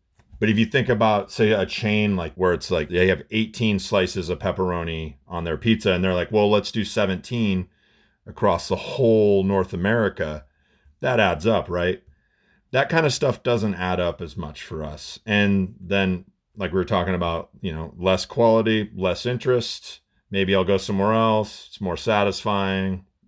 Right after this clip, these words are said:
It used to be good here. It's not good anymore. I don't know why. And then you, you find out, well, it's 'cause it's smaller, or they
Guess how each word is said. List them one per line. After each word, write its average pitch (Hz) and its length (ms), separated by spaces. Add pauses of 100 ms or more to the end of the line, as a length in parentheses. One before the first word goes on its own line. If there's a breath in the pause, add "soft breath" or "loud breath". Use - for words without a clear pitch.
It 107 60
used 127 340
to 147 40
be 139 120
good 143 260
here. 113 240
It's 92 140
not 117 180
good 117 180
anymore. 90 460
I 85 100
don't 95 220
know 98 100
why. 92 440 (520 soft breath)
And 92 140
then 92 160
you, 87 280
you 85 120
find 92 300
out, 87 100
well, 107 380
it's 95 160
'cause 113 200
it's 107 160
smaller, 104 480
or 80 120
they 85 240